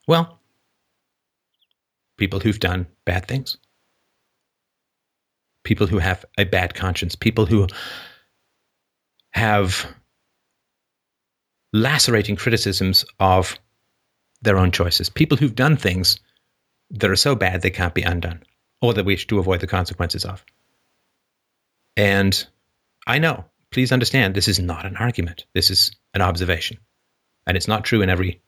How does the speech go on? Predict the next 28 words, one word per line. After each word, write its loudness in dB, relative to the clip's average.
<laughs> -4
not 0
all, 0
not -2
all 2
determinists 0
are -4
like 0
that. -4
And -2
the 2
question 0
is -6
why? -6
Now, 0
if 2
you've 0
done 2
something -2
really 2
bad 0
in -4
your -2
life -12
that -6
you -8
can't 0
undo, -2